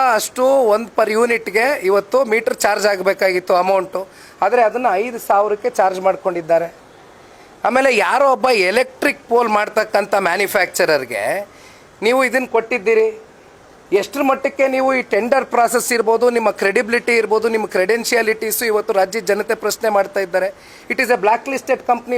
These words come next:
which is you have given to them. ಸ್ಮಾರ್ಟ್ ಮೀಟರ್ ವಿಚಾರವಾಗಿ ಏಳುವರೆ ಸಾವಿರ ಕೋಟಿ ಇವತ್ತು ಹಗರಣ ಆಗಿದೆ ಕಣ್ಮುಂದೆ. ಇನ್ಯಾವ ಅಭಿವೃದ್ಧಿ ಕಾಣ್ಬೋದು ನೀವು ಬೆಂಗಳೂರು ದಕ್ಷಿಣ ಮಾಡ್ತಾ ಇದ್ದಂಗೆ?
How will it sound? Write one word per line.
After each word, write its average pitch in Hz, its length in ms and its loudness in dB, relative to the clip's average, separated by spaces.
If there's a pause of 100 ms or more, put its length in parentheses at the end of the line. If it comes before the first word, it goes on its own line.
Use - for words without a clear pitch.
which 226 180 -12
is 202 80 -12
you 226 120 2
have 214 160 -2
given 220 240 0
to 208 60 -2
them. 214 120 0 (1400)
ಸ್ಮಾರ್ಟ್ 220 320 -2
ಮೀಟರ್ 240 280 0
ವಿಚಾರವಾಗಿ 226 480 2
ಏಳುವರೆ 233 260 2
ಸಾವಿರ 226 240 2
ಕೋಟಿ 254 340 -2
ಇವತ್ತು 233 260 0
ಹಗರಣ 233 260 2
ಆಗಿದೆ 214 340 0
ಕಣ್ಮುಂದೆ. 208 680 -4 (1300)
ಇನ್ಯಾವ 277 340 2
ಅಭಿವೃದ್ಧಿ 233 400 0
ಕಾಣ್ಬೋದು 185 600 0
ನೀವು 190 160 0
ಬೆಂಗಳೂರು 190 360 0
ದಕ್ಷಿಣ 190 260 0
ಮಾಡ್ತಾ 165 340 0
ಇದ್ದಂಗೆ? 147 680 -2